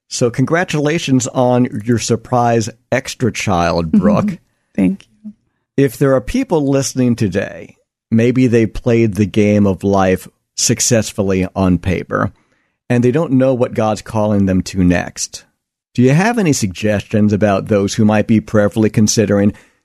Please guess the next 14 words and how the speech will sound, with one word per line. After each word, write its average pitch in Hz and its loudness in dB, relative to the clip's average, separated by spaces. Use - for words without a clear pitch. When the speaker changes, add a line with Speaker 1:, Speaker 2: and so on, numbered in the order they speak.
Speaker 1:
helping 139 0
out 139 -6
the - -6
foster 98 -6
system, 104 -6
whether 107 2
it's - -2
through 110 2
a 120 2
love 113 2
box 110 0
through 113 2
Salem 107 0
Angels, 104 -6